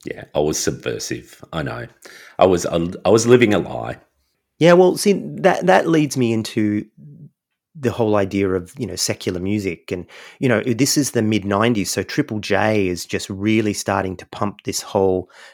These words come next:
Speaker 2: you know, Australian music scene. You know, the Silverchair, there was Super Jesus, there was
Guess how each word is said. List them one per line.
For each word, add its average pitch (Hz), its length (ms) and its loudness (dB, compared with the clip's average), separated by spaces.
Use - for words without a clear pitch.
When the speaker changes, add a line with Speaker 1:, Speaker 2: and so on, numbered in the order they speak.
Speaker 2:
you 117 120 -2
know, 101 80 -2
Australian 104 580 -2
music 107 320 -2
scene. 87 400 -6
You 95 80 -4
know, 92 200 -2
the 98 200 -2
Silverchair, 107 760 4
there 95 140 0
was 92 200 -2
Super - 360 -2
Jesus, 95 640 -4
there 98 240 2
was 92 640 -2